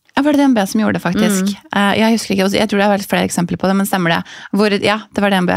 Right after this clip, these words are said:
Speaker 1: som gjorde det sist. Ehm, hvor de gir bevisst mer til gutten enn til jenta.
Speaker 2: Mm.
Speaker 1: Eh, og så skal de få reaksjon fra barnet om de synes det er greit eller ikke. Og alle synes jo det er urettferdig.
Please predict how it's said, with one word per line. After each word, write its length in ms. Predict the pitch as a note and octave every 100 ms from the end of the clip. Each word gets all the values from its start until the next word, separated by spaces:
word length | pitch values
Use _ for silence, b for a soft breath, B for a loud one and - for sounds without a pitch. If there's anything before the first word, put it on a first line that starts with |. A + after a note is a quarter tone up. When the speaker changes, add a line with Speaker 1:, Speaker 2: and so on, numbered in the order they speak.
| F#3+
Speaker 1:
som 140 | G3
gjorde 80 | F3+
det 80 | F3+
sist. 220 | - G#3+ B B B B -
Ehm, 580 | G#3 G#3 G3 G3+ G3 G3 -
hvor 340 | G3+ G3+ G3 G3
de 80 | G3+
gir 400 | F#3+ F#3 F3+ F3+
bevisst 580 | G3 G3+ G3 - - G3
mer 240 | F3+ F3+
til 120 | G3
gutten 300 | F3+ F3 -
enn 100 | E3+
til 120 | E3+ F3+
jenta. 480 | D#3+ D3 - F3 - b -
Speaker 2:
Mm. 360 | F#3+ F3 D#3+ E3+ _ _ _ _ _
Speaker 1:
Eh, 340 | G#3+ G3 F#3 -
og 80 | G#3
så 80 |
skal 160 | G3+ G#3
de 60 | G#3
få 160 | F#3+
reaksjon 320 | F3+ F#3+ F3 E3+
fra 120 | F3
barnet 300 | E3 D#3 E3
om 120 | E3
de 80 | F3
synes 160 | E3+ D#3+
det 80 | F3
er 40 |
greit 160 | D3+ F#3+
eller 160 | F#3+
ikke. 260 | F#3+ F#3 G#3 B B B B _
Og 160 | G3+ G3 -
alle 680 | A3 F3+ E3+ E3+ G3 D4+ C#4+ _ _ _ _ _ -
synes 220 | - G3
jo 80 | G3
det 80 | F#3+
er 100 | G3
urettferdig. 560 | E3+ - F3+ B3+ B3+